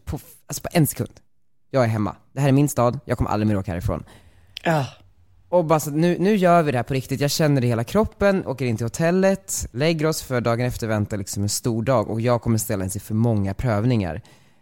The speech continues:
Speaker 1: Jag är ju fortfarande lite nervös med språket, och framförallt när man ska prata, eh, legala termer och
Speaker 2: Ja, ja, ja.
Speaker 1: företag och pengar och skitsvårt.
Speaker 2: Också när det är lite som står på spel, eller så här, det är viktigt.
Speaker 1: Ja.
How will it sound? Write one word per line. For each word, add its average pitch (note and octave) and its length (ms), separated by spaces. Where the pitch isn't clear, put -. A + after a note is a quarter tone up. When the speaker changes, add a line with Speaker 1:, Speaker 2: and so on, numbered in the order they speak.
Speaker 1:
Jag C#3 180
är C3+ 40
ju A#2+ 460
fortfarande B2+ 380
lite A2 160
nervös G2+ 420
med G2+ 260
språket, F3 1000
och - 80
framförallt C#3+ 440
när B2+ 60
man A#2 100
ska - 140
prata, F2+ 580
eh, C#2+ 280
legala B2 500
termer F#2+ 720
och F#2+ 60
Speaker 2:
Ja, G3+ 180
ja, E3 60
ja. C3 60
Speaker 1:
företag A#2 800
och F#2+ 240
pengar C3+ 600
och G2+ 140
skitsvårt. - 1160
Speaker 2:
Också - 300
när C#4+ 120
det B3 80
är A3+ 200
lite A3 280
som G3 160
står - 160
på - 120
spel, - 420
eller A3+ 160
så G#3+ 100
här, G3+ 60
det G#3+ 80
är - 20
viktigt. C4+ 380
Speaker 1:
Ja. C#4 420